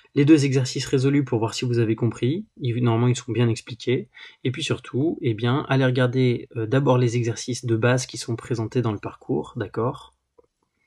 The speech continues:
Le, le cinq, le sept, le neuf, le treize, tout cela ils sont corrigés,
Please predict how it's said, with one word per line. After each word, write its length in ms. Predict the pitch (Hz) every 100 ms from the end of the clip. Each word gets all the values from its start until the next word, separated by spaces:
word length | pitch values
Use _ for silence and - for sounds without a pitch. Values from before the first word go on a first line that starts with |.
| - _ - - - _ _ _ _
Le, 380 | - 127 123 120
le 120 | 135
cinq, 480 | 131 120 123 135 131
le 80 | 135
sept, 440 | 127 123 131 127
le 100 | 131
neuf, 320 | 120 120 120 -
le 80 |
treize, 320 | 113 - 131 131
tout 140 | 135
cela 180 | - 127
ils 60 |
sont 160 | 120 131
corrigés, 580 | 123 113 107 113 135